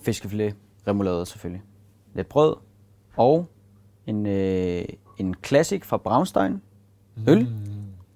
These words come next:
Speaker 1: Ja.
Speaker 2: Hvor er I gode.
Speaker 1: Og så stod der snaps, og, øh, så, så tog jeg min egen favorit. Øh, der var ikke noget specificeret, så jeg tog et valg. Øh, og det er O P Andersen.
Speaker 2: Hvor er det godt.
Speaker 1: Ja.
Speaker 2: Det er jo faktisk fordi, jeg kan ikke fordrage snaps.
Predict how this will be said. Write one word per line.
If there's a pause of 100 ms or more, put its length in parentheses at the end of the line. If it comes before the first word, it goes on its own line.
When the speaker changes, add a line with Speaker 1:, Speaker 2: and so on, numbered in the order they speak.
(140)
Speaker 1:
Ja. (120)
Speaker 2:
Hvor
er
I
gode.
Speaker 1:
Og
så
stod
der
snaps, (380)
og,
øh,
så,
så
tog
jeg
min
egen
favorit. (380)
Øh, (520)
der
var
ikke
noget
specificeret,
så
jeg
tog
et
valg. (520)
Øh,
og
det
er
O
P
Andersen. (580)
Speaker 2:
Hvor
er
det
godt. (180)
Speaker 1:
Ja. (280)
Speaker 2:
Det
er
jo
faktisk
fordi, (680)
jeg
kan
ikke
fordrage
snaps.